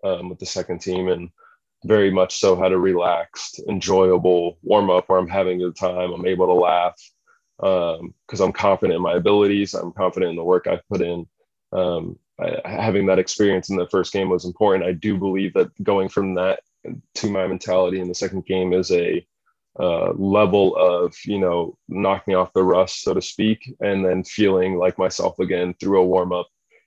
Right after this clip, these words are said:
and an approach to a game, and, um, played significantly better than I did in the first game, and starting to again feel like myself again coming out of that injury and, um, getting some quality training under my belt.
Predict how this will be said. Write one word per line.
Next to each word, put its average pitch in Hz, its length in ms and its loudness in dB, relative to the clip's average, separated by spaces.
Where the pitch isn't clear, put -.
and 104 200 0
an 90 100 0
approach 87 420 0
to 98 120 0
a 87 40 -4
game, 92 320 -2
and, 87 220 -4
um, 87 520 -4
played 101 320 4
significantly 92 560 -2
better 92 240 4
than 87 120 -2
I 90 100 2
did 87 100 -4
in 90 100 -4
the 87 100 -12
first 85 280 -4
game, 87 240 -4
and 87 220 -6
starting 90 380 2
to 92 200 -2
again 87 320 -2
feel 92 260 2
like 87 320 2
myself 87 440 -2
again 87 380 0
coming 87 340 -6
out 90 80 -6
of 80 80 -6
that 87 100 -2
injury 90 500 -2
and, 85 140 -16
um, 92 220 -4
getting 85 220 -4
some 92 160 -8
quality 87 360 -2
training 95 340 2
under 90 140 2
my - 140 -2
belt. - 300 2